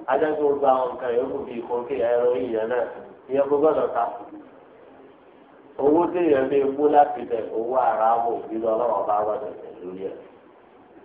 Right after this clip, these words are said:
Ẹnu ọ̀dọ̀ àbá wọlé mi ìbá tó fẹ́ wọlé sí. Ìhàsí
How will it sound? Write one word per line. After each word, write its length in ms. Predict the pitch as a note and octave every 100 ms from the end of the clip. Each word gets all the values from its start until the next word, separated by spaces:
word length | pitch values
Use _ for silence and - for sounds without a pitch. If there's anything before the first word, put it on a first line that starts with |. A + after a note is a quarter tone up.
| - - - - - - - - -
Ẹnu 180 | A#2+ A#2
ọ̀dọ̀ 180 | A2
àbá 160 | C3 B2
wọlé 260 | A#2+ A#2+ B2
mi 180 | A2+
ìbá 160 | A2+ G#2+
tó 140 | G#2+
fẹ́ 160 | A2 A#2
wọlé 240 | A2 A2+ A2+
sí. 140 | A2+ - - - - - - - - - - - - - -
Ìhàsí 560 | - - - C#3 - C#3